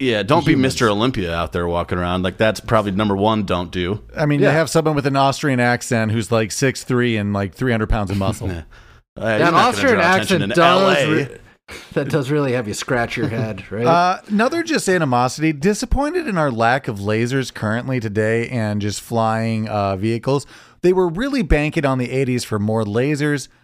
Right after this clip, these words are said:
Speaker 3: flying cars. They got there with video calls and kinda holograms, but
Speaker 1: I'm
Speaker 3: we need
Speaker 1: still
Speaker 3: more
Speaker 1: bank-,
Speaker 3: lasers.
Speaker 1: bank-, uh, banking on plasma.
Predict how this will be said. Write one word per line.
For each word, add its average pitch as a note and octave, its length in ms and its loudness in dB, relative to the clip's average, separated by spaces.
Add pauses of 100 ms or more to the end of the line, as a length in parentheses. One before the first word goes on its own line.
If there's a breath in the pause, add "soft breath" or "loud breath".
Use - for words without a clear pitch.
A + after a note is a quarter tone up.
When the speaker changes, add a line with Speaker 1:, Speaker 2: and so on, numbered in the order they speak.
(200)
Speaker 3:
flying A2 420 0
cars. D#2 420 -6
They C#3+ 140 2
got F#3 280 2
there F#3+ 120 2
with D#3+ 180 -2
video D3+ 300 2
calls C#3 360 0
and A2+ 120 -6
kinda D3+ 420 -2
holograms, C#3+ 720 -2
but G2+ 340 -2 (720)
Speaker 1:
I'm F3 160 4
Speaker 3:
we C#3+ 60 2
need - 20 2
Speaker 1:
still C#3+ 180 4
Speaker 3:
more A2+ 140 4
Speaker 1:
bank-, A#2 120 0
Speaker 3:
lasers. F#2 180 -4
Speaker 1:
bank-, B2+ 260 2
uh, G#2+ 280 2
banking C3 280 -4
on F#2 140 0
plasma. E2 520 -4